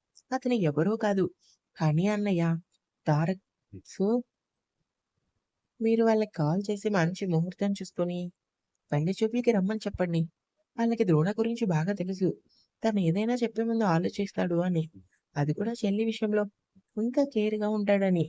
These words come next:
తనను ప్రేమించింది కూడా తారక్ అని తెలిసి వాళ్ళకి హ్యాపీగా అనిపిస్తుంది. వాళ్ళు హ్యాపీగా నువ్వు చెప్పాక మేం కాదంటామా ద్రోణ?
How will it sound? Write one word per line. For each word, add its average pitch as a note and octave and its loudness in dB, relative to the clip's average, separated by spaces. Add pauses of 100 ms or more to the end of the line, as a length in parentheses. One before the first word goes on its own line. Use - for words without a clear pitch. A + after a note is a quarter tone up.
(440)
తనను D#3+ -2
ప్రేమించింది A3 0
కూడా F#3+ 0
తారక్ F3+ -2
అని F#3 -2
తెలిసి E3+ -2 (500)
వాళ్ళకి A#3+ 2
హ్యాపీగా G3 0
అనిపిస్తుంది. A3+ 0 (480)
వాళ్ళు B3 4
హ్యాపీగా F#3+ 0
నువ్వు A3+ 2
చెప్పాక F#3 -2
మేం A3+ 0
కాదంటామా G3 -2
ద్రోణ? G#3+ 2